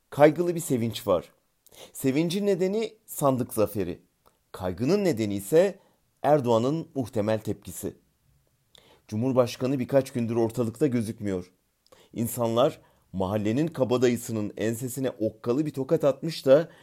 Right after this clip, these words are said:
şimdi endişeyle onun ne tepki vereceğini bekler gibi. Bu kaygı nedensiz değil. Erdoğan son kez sandıkta yenildiğinde tarih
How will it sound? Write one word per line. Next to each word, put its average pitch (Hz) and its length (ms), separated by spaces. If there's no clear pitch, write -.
şimdi 151 360
endişeyle 139 760
onun 143 420
ne 131 140
tepki 117 320
vereceğini 107 420
bekler 104 360
gibi. 87 280
Bu 185 100
kaygı 180 320
nedensiz 151 540
değil. 117 280
Erdoğan 120 480
son 156 360
kez 131 260
sandıkta 117 480
yenildiğinde 113 880
tarih 113 400